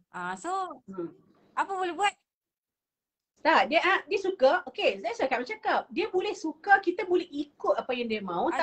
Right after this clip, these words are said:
Speaker 2: tapi
Speaker 1: lain lagi
Speaker 2: jangan
Speaker 1: Kak Mel
Speaker 2: dia
Speaker 1: sangkut.
Speaker 2: bagi, ha? Sangkut? That's why cakap, Kak Mel kata, kalau dia suka, kita dah advise. Dia boleh buat warna gelap ke warna apa yang dia suka, it doesn't matter.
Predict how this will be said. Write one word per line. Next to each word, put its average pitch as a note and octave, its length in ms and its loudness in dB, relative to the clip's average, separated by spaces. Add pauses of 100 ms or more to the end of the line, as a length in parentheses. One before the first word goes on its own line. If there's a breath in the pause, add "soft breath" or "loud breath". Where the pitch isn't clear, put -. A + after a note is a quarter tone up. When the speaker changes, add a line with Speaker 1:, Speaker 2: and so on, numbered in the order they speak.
(100)
Speaker 2:
tapi A3+ 160 4
Speaker 1:
lain C#4 240 -2
lagi D#4 180 -6
Speaker 2:
jangan F4 140 6
Speaker 1:
Kak G#4+ 80 2
Mel F4+ 120 2
Speaker 2:
dia C4+ 120 6
Speaker 1:
sangkut. C4 160 8
Speaker 2:
bagi, D4+ 180 -4 (1300)
ha? A#3 140 -4 (1300)
Sangkut? D4 360 -4 (1600)
That's C#4+ 160 -2
why F#4+ 80 -4
cakap, E4+ 320 2 (240)
Kak A#3 120 -4
Mel D#4+ 120 -4
kata, A3 320 -2 (560)
kalau D4+ 240 0
dia F#4 140 -2
suka, B3+ 840 2 (240)
kita - 220 -2
dah C#4+ 120 2
advise. A3 520 2 (200)
Dia D4 240 -4
boleh D4+ 400 -4
buat C4+ 240 4
warna C4 360 0
gelap C#4 440 -2
ke C#4 100 -4
warna C#4+ 420 2
apa E4 120 -6
yang D4+ 140 -2
dia C#4+ 100 -4
suka, E4+ 220 -6
it D#4 120 -8
doesn't B3+ 220 0
matter. A3 440 0